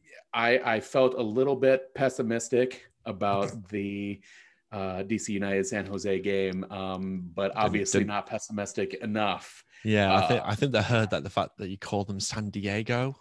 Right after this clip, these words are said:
Speaker 2: and they really wanted to put it to you.
Speaker 1: They,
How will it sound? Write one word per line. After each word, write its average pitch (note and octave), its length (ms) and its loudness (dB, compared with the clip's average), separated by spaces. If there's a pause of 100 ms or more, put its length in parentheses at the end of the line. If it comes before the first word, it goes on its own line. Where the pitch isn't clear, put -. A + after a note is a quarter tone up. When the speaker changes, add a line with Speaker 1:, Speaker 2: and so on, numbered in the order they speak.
(100)
Speaker 2:
and G2 200 -2
they G2 60 -2
really G2+ 320 0
wanted F#2+ 260 -2
to F#2+ 60 -8
put F#2 160 -10
it - 120 -12
to G#2 140 0
you. A#2+ 220 0 (480)
Speaker 1:
They, E2+ 300 -12